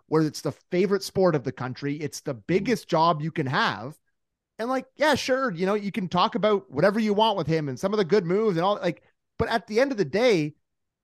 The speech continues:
Speaker 1: results are what matters. And I think when you talk about the, the Dubasites and talk about that, like, I'm not even, like,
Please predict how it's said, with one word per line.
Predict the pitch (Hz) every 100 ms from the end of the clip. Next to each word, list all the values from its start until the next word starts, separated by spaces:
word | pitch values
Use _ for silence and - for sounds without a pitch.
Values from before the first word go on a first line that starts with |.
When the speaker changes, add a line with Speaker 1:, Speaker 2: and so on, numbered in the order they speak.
| -
Speaker 1:
results | 170 139 180 247 247 - -
are | 185
what | 185 131
matters. | 143 302 202 117 123
And | 165
I |
think | 180 269 269 _ _
when | 165
you | 196
talk | 190 190 220
about | 214 151 156 -
the, | 151 131 127
the | 135
Dubasites | 113 170 156 - 156 151 -
and | 117
talk | 156
about | 147 135
that, | 156
like, | 147 165
I'm | 214
not | 226 226
even, | 190
like, | 165 131